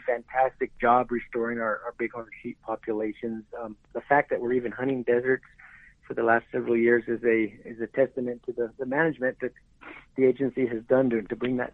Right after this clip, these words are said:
species back. Uh, with that being said, um, let's dive into, uh, into the deserts first. Um, we've got, we've got numerous populations,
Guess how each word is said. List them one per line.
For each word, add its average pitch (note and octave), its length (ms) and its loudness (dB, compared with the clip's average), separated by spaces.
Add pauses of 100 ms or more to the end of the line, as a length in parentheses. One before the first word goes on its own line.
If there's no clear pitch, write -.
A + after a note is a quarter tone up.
(100)
species A2 400 -6 (120)
back. A#2+ 280 -2 (680)
Uh, D3+ 240 8
with D3 120 2
that F3+ 200 6
being F#3 220 0 (160)
said, E3 420 4 (160)
um, C3 340 -4 (220)
let's D3 160 -8 (120)
dive E3 280 2
into, C#3+ 500 0
uh, G#2+ 200 0 (140)
into B2+ 320 -10
the A#2 60 -6
deserts A#2+ 520 -2 (220)
first. B2 280 -2 (640)
Um, A#2 260 -8
we've C3+ 160 -2
got, D#3 260 6 (100)
we've C#3+ 200 -2
got D3 180 4 (760)
numerous D#3 460 2
populations, B2+ 960 2